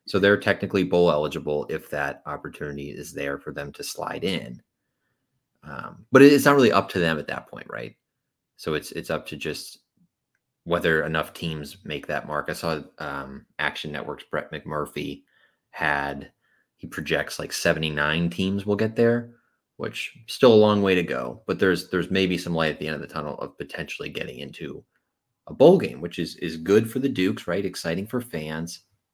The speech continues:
And then the other question, though, is if J M U keeps winning and stays undefeated,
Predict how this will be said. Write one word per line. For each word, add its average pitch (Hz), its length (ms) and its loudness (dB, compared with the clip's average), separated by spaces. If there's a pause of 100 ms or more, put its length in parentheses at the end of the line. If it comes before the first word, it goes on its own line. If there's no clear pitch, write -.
(420)
And 92 100 -6
then 85 100 -4
the 82 120 -2
other 165 160 4
question, 73 460 -4
though, 60 400 -10 (580)
is 104 140 2
if 110 160 2
J 117 200 6
M 120 120 8
U 117 100 6
keeps - 340 -6
winning 85 500 -4 (440)
and 87 180 -4
stays 95 380 2
undefeated, 90 880 2